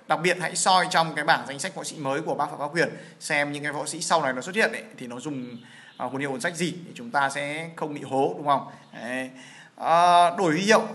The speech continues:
tiếp tục luôn, đổi sách, đổi huy hiệu và lần này nó cho tương đối là đều đấy các bạn ạ.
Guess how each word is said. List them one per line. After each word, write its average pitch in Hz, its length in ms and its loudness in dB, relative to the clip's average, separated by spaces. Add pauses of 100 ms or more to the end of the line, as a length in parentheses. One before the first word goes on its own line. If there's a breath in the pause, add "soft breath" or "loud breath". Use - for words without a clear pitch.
(140)
tiếp 214 140 -6
tục 214 180 -2
luôn, 185 140 6 (160)
đổi 135 120 -6
sách, 180 220 -4
đổi 147 80 -4
huy 143 160 -6
hiệu 165 160 2 (120)
và 139 160 2
lần 139 120 -2
này 139 120 0
nó 139 120 -4
cho 160 240 2
tương 160 200 -6
đối 139 160 -2
là 156 100 0
đều 147 260 2
đấy 139 120 -4
các 160 60 -6
bạn 135 140 0
ạ. 131 140 -2